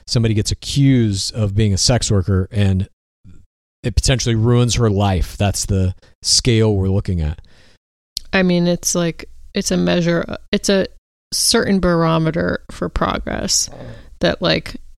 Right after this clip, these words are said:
Speaker 2: America is ready for the dildo. They are not ready for the sex work is work conversation. And we start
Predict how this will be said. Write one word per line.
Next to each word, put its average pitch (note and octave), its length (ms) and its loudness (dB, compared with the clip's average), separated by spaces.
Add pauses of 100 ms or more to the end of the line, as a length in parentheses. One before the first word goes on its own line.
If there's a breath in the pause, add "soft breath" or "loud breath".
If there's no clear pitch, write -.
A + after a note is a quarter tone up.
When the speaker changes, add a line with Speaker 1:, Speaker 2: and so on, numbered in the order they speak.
(120)
Speaker 2:
America F#3+ 420 2
is F3+ 220 2
ready F3+ 200 2
for F3 160 -2
the D#3+ 120 -2
dildo. G3+ 680 2 (680 soft breath)
They F3+ 160 4
are E3 120 4
not D#3 260 4
ready D#3+ 260 2
for D#3 260 0
the D3+ 380 0
sex - 320 -2
work D#3+ 220 0
is D#3+ 140 -2
work F3 260 -2
conversation. - 920 -4 (1300 loud breath)
And D4 800 0 (800)
we F3+ 260 0
start - 680 -2